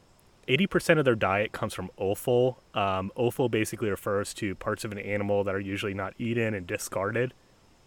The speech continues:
When fisheries process fish, they'll toss the parts they don't want back into the sea and they float on the surface, which is perfect for frigate birds to scoop up. Um,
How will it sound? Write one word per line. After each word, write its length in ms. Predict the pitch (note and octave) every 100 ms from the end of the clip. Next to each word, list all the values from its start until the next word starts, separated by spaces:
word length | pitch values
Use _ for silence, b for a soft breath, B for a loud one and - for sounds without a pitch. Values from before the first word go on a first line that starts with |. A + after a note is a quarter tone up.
| _ _ _ _ -
When 280 | A#2 A2+ G#2
fisheries 460 | - A2+ A#2+ G#2+
process 440 | - A2 G#2 G2 -
fish, 400 | - F3+ - - B B -
they'll 100 | G#2+
toss 320 | - A#2 -
the 80 | A2
parts 280 | A#2+ G#2+
they 60 | A2
don't 220 | G2 G#2
want 320 | F#2+ G#2+ G2+
back 260 | G2+ F#2+ -
into 140 | G2
the 80 | F2+
sea 420 | - - G#2 G#2
and 80 | G2+
they 120 | D#2+
float 280 | - - G2
on 120 | F#2+
the 60 | F2+
surface, 580 | - G2 F#2 G#2+ G2 - B B B
which 180 | A2 G#2+
is 80 |
perfect 480 | - - A#2 A2+ G2+
for 120 | -
frigate 380 | F#2 - G2 F#2
birds 260 | F2+ F2+ -
to 100 | F2
scoop 400 | - - G2+ -
up. 260 | E2+ - - B B B _
Um, 340 | G2 F#2+ F2+